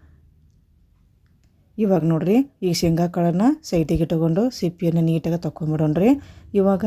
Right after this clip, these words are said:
ಒಣ ಕೊಬ್ಬರಿ ತುರಿ ಹಾಕ್ಕೊಂಡು ನೋಡ್ರಿ ಒಂದು ಬಟ್ಲು. ಇವಾಗ ಅದ್ರ ಜೊತೆಗಿನ ಕರಿಬೇವು ಹಾಕ್ಕೊಂಬಿಟ್ಟು ನೋಡ್ರಿ, ಅದನ್ನು ಕೂಡ ನೀಟಾಗನ ಈಗ ಹುರ್ಕೊಂಬಿಡೋಣ್ರಿ. ಭಾಳ ಹುರಿಯೋಕೆ ಹೋಗ್ಬಾರ್ದ್ರಿ ಇದು. ಏನು ಬಿಸಿ ಇರ್ತೈತಲ್ಲ, ಆ ಬಿಸಿ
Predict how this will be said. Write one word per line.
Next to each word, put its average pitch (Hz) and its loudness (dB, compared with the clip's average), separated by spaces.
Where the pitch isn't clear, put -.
ಒಣ 208 4
ಕೊಬ್ಬರಿ 190 0
ತುರಿ 185 -4
ಹಾಕ್ಕೊಂಡು 151 -4
ನೋಡ್ರಿ 151 -2
ಒಂದು 151 0
ಬಟ್ಲು. 190 2
ಇವಾಗ 180 0
ಅದ್ರ 180 0
ಜೊತೆಗಿನ 202 2
ಕರಿಬೇವು 190 4
ಹಾಕ್ಕೊಂಬಿಟ್ಟು 151 -2
ನೋಡ್ರಿ, 202 0
ಅದನ್ನು 180 0
ಕೂಡ 190 2
ನೀಟಾಗನ 180 2
ಈಗ 170 0
ಹುರ್ಕೊಂಬಿಡೋಣ್ರಿ. 160 2
ಭಾಳ 196 2
ಹುರಿಯೋಕೆ 180 0
ಹೋಗ್ಬಾರ್ದ್ರಿ 160 -2
ಇದು. 180 4
ಏನು 208 4
ಬಿಸಿ 185 0
ಇರ್ತೈತಲ್ಲ, 196 -2
ಆ - -2
ಬಿಸಿ 180 -2